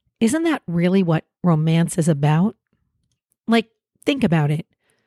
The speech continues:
Don't you love when your significant other comes home with one rose?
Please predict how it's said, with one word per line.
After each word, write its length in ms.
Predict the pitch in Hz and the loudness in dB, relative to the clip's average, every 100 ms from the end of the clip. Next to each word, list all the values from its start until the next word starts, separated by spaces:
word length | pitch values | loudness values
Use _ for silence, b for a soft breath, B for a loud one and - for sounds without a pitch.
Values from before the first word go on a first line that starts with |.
| _ _ | _ _
Don't 180 | - 233 | -4 0
you 100 | 262 | 0
love 260 | 226 170 180 | 2 2 2
when 120 | 202 | 2
your 80 | 170 | 0
significant 640 | - 170 180 - - 190 - | -2 -2 0 -2 -2 -4 -2
other 240 | 170 196 | 0 0
comes 320 | - - 151 | -2 -6 -4
home 220 | - 170 | 0 0
with 180 | 165 165 | 0 -2
one 420 | 170 165 233 269 | -2 0 0 2
rose? 640 | 226 190 160 143 - - | 2 2 2 -2 -6 -14